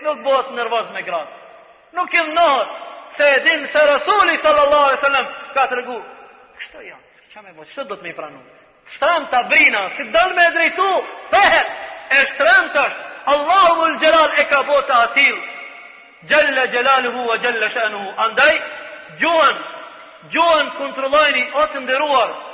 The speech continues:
për arsye se ndoshta njerëzit mësohen me gibet, mësohen me shpit,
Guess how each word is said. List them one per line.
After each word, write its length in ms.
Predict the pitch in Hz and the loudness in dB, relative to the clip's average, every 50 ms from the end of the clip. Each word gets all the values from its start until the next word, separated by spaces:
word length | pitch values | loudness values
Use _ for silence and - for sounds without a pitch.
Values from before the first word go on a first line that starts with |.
| - - - - - - - - - | -18 -20 -20 -20 -20 -20 -18 -6 -2
për 140 | 254 262 262 | 0 2 2
arsye 280 | 247 240 - 311 320 285 | 0 0 -2 -6 -6 -4
se 140 | - 285 262 | -4 -4 -4
ndoshta 340 | 254 277 311 302 - 302 269 | 0 0 0 0 0 -2 -2
njerëzit 500 | 262 277 302 311 277 254 220 269 254 - - - - - - - - | 0 0 0 0 0 0 0 -2 -2 -4 -6 -16 -18 -18 -20 -20 -20
mësohen 480 | 202 - - 320 320 302 285 247 240 233 | -16 -4 0 2 2 4 2 0 -2 -4
me 100 | 240 226 | -6 -6
gibet, 460 | 190 220 220 208 269 262 254 - - - - - - - - - - - - | -4 -4 0 2 2 2 2 0 -4 -14 -16 -16 -18 -20 -20 -20 -20 -20 -20
mësohen 560 | 226 220 - - 311 320 320 302 285 269 233 - - - - - - - - - - - - - | -20 -16 -6 0 2 4 4 4 2 0 -2 -4 -10 -14 -16 -16 -18 -20 -20 -20 -20 -20 -20 -10
me 120 | - 233 233 | -8 -6 -6
shpit, 480 | - - - - 311 311 294 - - | -6 -6 -2 2 4 4 4 2 -2